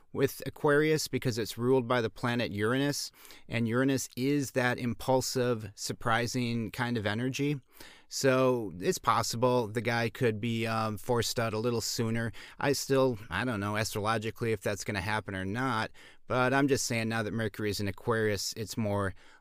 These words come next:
likely. Um, and then the planet Venus also, uh, changed signs this morning. Venus is now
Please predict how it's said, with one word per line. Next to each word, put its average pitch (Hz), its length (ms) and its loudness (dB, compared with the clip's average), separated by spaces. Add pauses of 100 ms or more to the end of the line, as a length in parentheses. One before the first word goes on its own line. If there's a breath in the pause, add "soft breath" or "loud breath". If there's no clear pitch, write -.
likely. 101 680 -4 (400 loud breath)
Um, 117 380 4
and 131 140 0
then 131 120 2
the 113 80 -2
planet 131 320 0
Venus 143 480 0
also, 127 540 2
uh, 113 420 0
changed 113 380 -2
signs 110 520 -2
this 107 180 -4
morning. 107 420 -2
Venus 113 500 -2
is 117 200 -4
now 101 380 -4